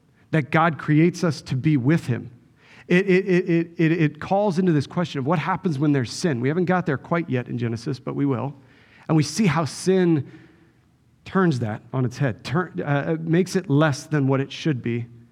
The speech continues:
And we get invited into this rhythm over and over and over again to see what will be known as the spread of sin. And I don't know if,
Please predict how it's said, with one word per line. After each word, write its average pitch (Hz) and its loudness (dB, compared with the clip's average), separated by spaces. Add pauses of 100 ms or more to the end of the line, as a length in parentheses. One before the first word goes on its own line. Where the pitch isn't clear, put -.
(380)
And 151 2
we 147 4
get 233 -2
invited 151 0
into 147 2
this 127 0
rhythm 123 0
over 139 -2
and 135 -4
over 123 -4 (220)
and 113 -4
over 135 0
again 107 -6
to 110 -10
see 135 -2
what 120 -8
will 113 -6
be 117 -2
known 117 -4
as 110 -6
the 113 -12
spread 120 -6
of 113 -10
sin. 175 -6 (1200)
And 131 0
I 170 4
don't 208 2
know 190 2
if, - -6